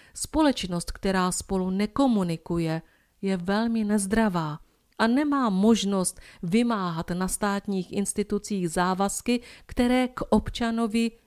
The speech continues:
jako plátci daní stát má a ke kterým se zavázal.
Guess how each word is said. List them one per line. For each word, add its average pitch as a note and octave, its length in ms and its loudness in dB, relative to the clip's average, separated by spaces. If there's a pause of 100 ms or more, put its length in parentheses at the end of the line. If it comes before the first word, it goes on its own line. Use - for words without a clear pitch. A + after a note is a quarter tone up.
jako G#3+ 300 0
plátci G3+ 640 2
daní F#3 460 2
stát E3 440 -2
má E3+ 420 0 (360)
a G3 120 0
ke D#4 200 0
kterým F#3 520 0
se G3 180 -2
zavázal. E3+ 800 -2